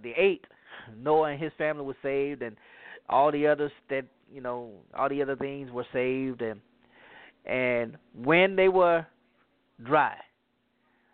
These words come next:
when God gave them the okay, and everything was well, well,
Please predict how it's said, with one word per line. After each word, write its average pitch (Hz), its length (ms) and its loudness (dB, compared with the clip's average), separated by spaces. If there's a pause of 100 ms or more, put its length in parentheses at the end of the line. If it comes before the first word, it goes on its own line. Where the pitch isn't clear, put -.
(180)
when 135 380 -8 (200)
God 135 300 0
gave 156 220 -2
them 147 160 -6
the 127 80 -2
okay, 165 680 0 (600)
and 113 120 -10
everything 147 380 -4
was 135 160 -8
well, 151 520 2 (1080)
well, 120 380 -8